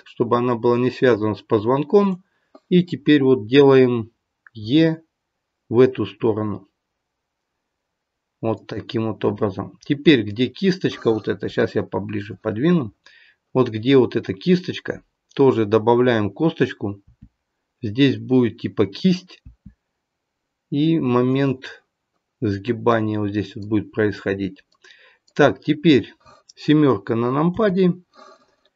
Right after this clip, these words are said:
Поближе подведу. Вот это окно можно закрыть. Итак, вот, вот эта косточка. Теперь от неё вытаскиваем кость побольше,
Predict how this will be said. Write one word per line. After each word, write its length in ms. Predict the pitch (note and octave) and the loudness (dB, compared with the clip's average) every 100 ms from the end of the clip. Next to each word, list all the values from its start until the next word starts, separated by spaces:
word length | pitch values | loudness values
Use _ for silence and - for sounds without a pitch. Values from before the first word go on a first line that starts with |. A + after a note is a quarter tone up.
| _ _ _ _ _ - | _ _ _ _ _ -4
Поближе 840 | A#2+ A#2 B2+ C3 A2+ A2+ G#2 G#2 - _ _ - | -2 -2 -2 -2 0 -2 -4 -6 -20 _ _ -4
подведу. 800 | A2+ G#2 G#2 A2+ C#3 G3+ G3 F3+ | -4 -2 -4 -4 2 2 2 0
Вот 1500 | - _ _ _ _ _ _ _ _ _ _ _ _ - | -6 _ _ _ _ _ _ _ _ _ _ _ _ -10
это 300 | A#2 G#2+ A2+ | -10 -4 -6
окно 280 | G#2 C3 A#2 | -4 -4 -4
можно 400 | A2+ G#2+ G#2 G#2+ | -2 -6 -6 -6
закрыть. 520 | A#2 B2+ F#3 F#3 F#3 _ _ _ _ _ _ _ _ _ _ _ _ _ - | -6 -2 0 0 -4 _ _ _ _ _ _ _ _ _ _ _ _ _ 0
Итак, 420 | E3+ E3+ C3+ - | 0 2 -2 -2
вот, 240 | C#3+ D3+ | 0 0
вот 180 | B2+ C3 | 0 -2
эта 200 | C3 C3 | -2 -4
косточка. 720 | B2+ F#3+ F#3+ C#3 - A2 G#2 - _ | 0 0 0 -6 -4 -6 -6 -16 _
Теперь 500 | - C#3 E3+ D#3 B2+ | -10 -2 2 4 2
от 120 | - | 0
неё 600 | C3 D#3 F#3+ F#3+ F3+ - - | -2 2 4 4 4 -4 -10
вытаскиваем 800 | A#2 C3 C3 C#3+ C#3 - A#2+ A2+ | -2 -2 0 0 0 -2 -2 -4
кость 420 | _ C3 A#2 - - | _ 0 0 -2 0
побольше, 560 | A2+ A#2 A#2+ G2+ - | 0 2 0 0 -6